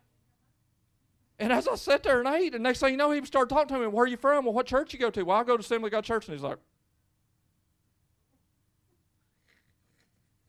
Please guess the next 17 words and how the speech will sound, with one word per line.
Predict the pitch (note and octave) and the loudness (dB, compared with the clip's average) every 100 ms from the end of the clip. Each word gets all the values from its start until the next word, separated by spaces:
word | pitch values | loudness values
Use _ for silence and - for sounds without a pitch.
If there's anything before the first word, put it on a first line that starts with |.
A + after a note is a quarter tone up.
| _ _ _ _ _ _ _ B2+ | _ _ _ _ _ _ _ -18
"Does | - | -14
this | - | -12
guy | - G3 | -10 -8
even | F3+ | -10
know | D3 D#3+ | -12 -10
where | C#3+ D3 | -10 -12
he's | B2 | -14
at?" | A#2+ D#3 F3 - - _ _ _ _ _ _ _ _ _ _ _ _ - | -16 -16 -18 -18 -20 _ _ _ _ _ _ _ _ _ _ _ _ -6
"You're | A#3 | -4
not | G#4 F4+ | -4 -6
al-, | D4 G3 F3 F3 | -6 -6 -8 -6
allowed | F3+ F#3 | -4 -4
to | F#3 | -4
go | D#3+ G#3+ | -4 -4
to | - | -6
another | F#3 G3 G3+ | -10 -8 -10
denomination?" | F3+ D3+ E3+ F#3 F3 G3+ D#4 | -12 -8 -8 -8 -10 -12 -12